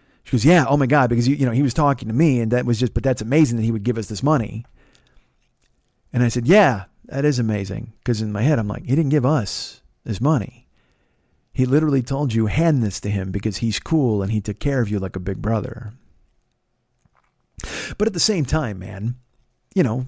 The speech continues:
I, fifty bucks is, is fine. I'll take fifty. It was supposed to be a hundred, but I'll split it with her. Is that cool? Maybe, maybe not.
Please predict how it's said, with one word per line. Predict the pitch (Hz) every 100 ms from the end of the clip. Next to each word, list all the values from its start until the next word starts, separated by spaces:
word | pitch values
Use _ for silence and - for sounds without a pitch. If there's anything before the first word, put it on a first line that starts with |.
| -
I, | - 131
fifty | 127 202 -
bucks | 110 104 - - - -
is, | 127 120 107 -
is | 117 -
fine. | - 92 95 117 151 135 _ -
I'll | 143
take | 143 123
fifty. | 127 123 143 131 - _
It |
was | 131 117
supposed | 135 120
to |
be | 131
a | 117
hundred, | 143 151
but | 139
I'll | 147
split | 156 - 127
it | 117
with | 123
her. | 139 131 _ _ _ _ _ _ _ _
Is | - 113
that | 123 120
cool? | - 143 175
Maybe, | 107 107 110 143 160 -
maybe | 113 107 110
not. | 120 156 -